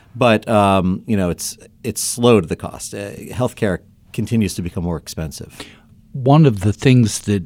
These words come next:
Speaker 2: we hear, if you listen to the news or any of the debates, always focuses on the car-, cost of prescription drugs,
Speaker 1: Mm-hmm.
Speaker 2: or the pharmaceutical costs. <clears throat> Uh,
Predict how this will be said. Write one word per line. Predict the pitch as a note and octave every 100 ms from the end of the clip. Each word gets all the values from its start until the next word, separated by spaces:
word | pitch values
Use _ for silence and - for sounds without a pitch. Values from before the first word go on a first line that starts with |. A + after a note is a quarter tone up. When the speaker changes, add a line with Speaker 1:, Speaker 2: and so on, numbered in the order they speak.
| -
Speaker 2:
we | G2+ G#2+
hear, | F#2+ C3+ A#2+ A#2 G2+
if | F#2+ -
you | G2
listen | F#2 G2+ - - F#2
to | F#2
the | D#2+
news | D#2+ F#2+ G2 G2 -
or | F2 D#2 G2
any | - A2 G#2
of | F2+
the | F2 E2+
debates, | F#2+ G#2 G#2+ F2+ D#2 - - - - - _ _ _
always | A2 A#2 A#2+ A2+ G2 -
focuses | - - A#2+ G#2+ - F#2+ - G2 F2+ F2 - _
on | F#2+ F#2+ F#2+ F#2 F2
the | F2 F2 -
car-, | - G#2+ G2+ - _ -
cost | - A2 G#2 - - - -
of | F2+ F2+ E2 _
prescription | - - - G2+ - - D#2+
drugs, | F2 D2+ - - G#2+
Speaker 1:
Mm-hmm. | F#2+ G2+
Speaker 2:
or | F2+
the | F2 F2+
pharmaceutical | - G2 F#2 - - F#2 F2 - D#2+
costs. | - - D3+ A#2+ G#2 -
<clears throat> | - - - - - _
Uh, | A2 G#2+ G#2+